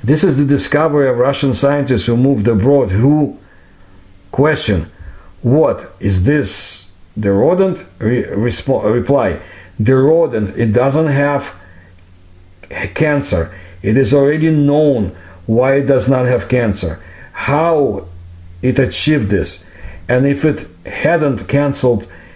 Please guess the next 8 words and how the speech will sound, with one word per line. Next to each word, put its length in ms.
cancer, 640
cancer, 580
but 180
simply 600
canceled 540
the 160
aging 440
program, 640